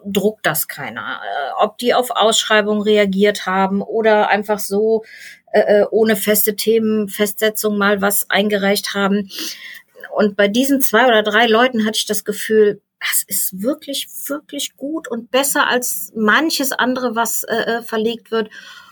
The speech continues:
Und hab dann einfach überlegt, kann man sowas selber stemmen? Und, ähm,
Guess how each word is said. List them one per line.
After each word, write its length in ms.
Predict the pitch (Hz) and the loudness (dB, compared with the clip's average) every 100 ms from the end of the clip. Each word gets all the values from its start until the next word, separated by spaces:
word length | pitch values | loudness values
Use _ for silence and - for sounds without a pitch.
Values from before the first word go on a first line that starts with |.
| _ _ | _ _
Und 260 | 220 226 220 | 0 2 2
hab 120 | 247 | 2
dann 140 | 247 | 0
einfach 280 | - 214 226 | 2 0 -2
überlegt, 600 | 208 214 214 208 208 - _ _ _ _ _ _ - | 0 2 4 2 0 -16 _ _ _ _ _ _ -2
kann 200 | - 262 | 2 4
man 160 | 254 | 4
sowas 240 | 220 185 - | 2 0 0
selber 260 | 156 151 | 0 0
stemmen? 500 | 143 - 143 131 - | -4 -6 -6 -6 -10
Und, 520 | - 165 170 165 - - | -12 -8 -8 -6 -8 -4
ähm, 420 | 170 170 160 | -4 -4 -6